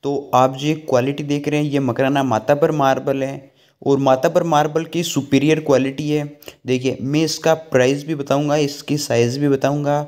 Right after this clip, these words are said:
और जब घिसाई के बाद इसका लुक कैसा आता है, वो भी आपको मैं अभी दिखाऊंगा। देखिए, इनमें हमारे पास सभी साइजेस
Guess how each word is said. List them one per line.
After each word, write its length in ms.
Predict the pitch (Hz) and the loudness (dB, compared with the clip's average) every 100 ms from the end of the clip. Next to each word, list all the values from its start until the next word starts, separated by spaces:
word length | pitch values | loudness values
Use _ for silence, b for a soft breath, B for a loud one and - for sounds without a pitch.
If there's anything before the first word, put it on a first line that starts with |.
| - _ b b b _ - | -10 _ b b b _ -10
और 300 | 120 117 120 | -6 -6 -2
जब 220 | 123 147 | -2 -2
घिसाई 380 | 131 135 143 147 | -2 0 2 2
के 100 | 160 | 0
बाद 200 | 165 160 | -2 -2
इसका 220 | 156 - | -2 -4
लुक 260 | 151 131 143 | -2 -2 -2
कैसा 280 | - 151 151 | 0 2 0
आता 160 | 143 | 0
है, 60 | 147 | 0
वो 180 | 131 139 | 0 0
भी 140 | 143 | 0
आपको 260 | 143 127 127 | 0 0 -2
मैं 140 | 139 | -2
अभी 140 | 120 120 | 0 -2
दिखाऊंगा। 560 | 110 - 101 90 87 98 _ - | -2 -4 -6 -6 -10 -14 _ -8
देखिए, 460 | 107 101 101 - - _ _ _ _ _ _ _ _ _ _ | -4 -4 -6 -14 -16 _ _ _ _ _ _ _ _ _ _
इनमें 260 | 139 165 180 | -8 -4 -2
हमारे 280 | 170 165 170 | 0 -2 2
पास 400 | 175 175 175 - | 2 2 0 0
सभी 260 | 151 151 175 | 0 0 -2
साइजेस 460 | - 131 135 151 | 2 2 2 -4